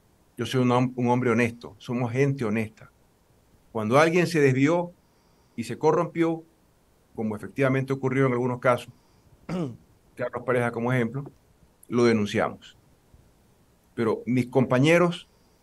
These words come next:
son gente decente, son gente honesta. Yo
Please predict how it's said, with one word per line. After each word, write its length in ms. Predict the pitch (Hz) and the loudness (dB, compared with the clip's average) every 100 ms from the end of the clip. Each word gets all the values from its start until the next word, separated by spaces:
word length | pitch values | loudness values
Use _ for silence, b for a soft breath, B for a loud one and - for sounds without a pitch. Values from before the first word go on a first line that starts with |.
| _ _ _ | _ _ _
son 240 | - 127 117 | -8 -4 0
gente 300 | 151 170 175 | 0 0 -2
decente, 480 | 143 139 90 - _ | -2 -2 -4 -8 _
son 200 | - 113 | -10 -6
gente 220 | 131 135 | -4 -2
honesta. 380 | 120 90 - - _ _ _ _ _ - - | -2 -4 -10 -20 _ _ _ _ _ -20 -14
Yo 340 | - 151 160 | 2 4 4